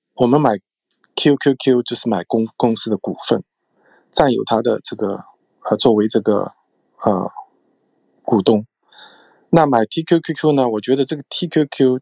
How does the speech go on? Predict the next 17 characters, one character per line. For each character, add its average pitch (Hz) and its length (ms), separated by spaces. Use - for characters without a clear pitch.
它 135 300
是 - 280
一 120 60
个 113 300
延 120 260
伸 139 220
产 98 240
品， - 200
它 190 160
里 160 120
头 151 260
到 190 240
底 - 160
是 - 160
什 - 180
么 110 100
个 120 140